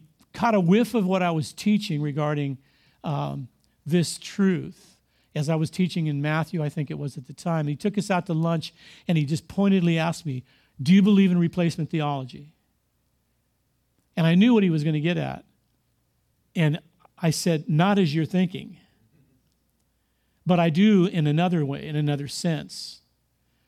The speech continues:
And he left the church because of it. It's got a very negative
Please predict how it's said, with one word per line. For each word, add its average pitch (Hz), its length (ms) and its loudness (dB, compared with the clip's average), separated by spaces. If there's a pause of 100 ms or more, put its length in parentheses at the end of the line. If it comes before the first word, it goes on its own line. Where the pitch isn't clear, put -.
(220)
And 147 120 2
he 175 100 6
left 180 260 0
the 196 60 -4
church - 420 -10
because - 320 -14
of - 60 -20
it. - 280 -20 (640)
It's 175 200 0
got 196 180 2
a 170 80 2
very 196 600 0
negative 160 640 -2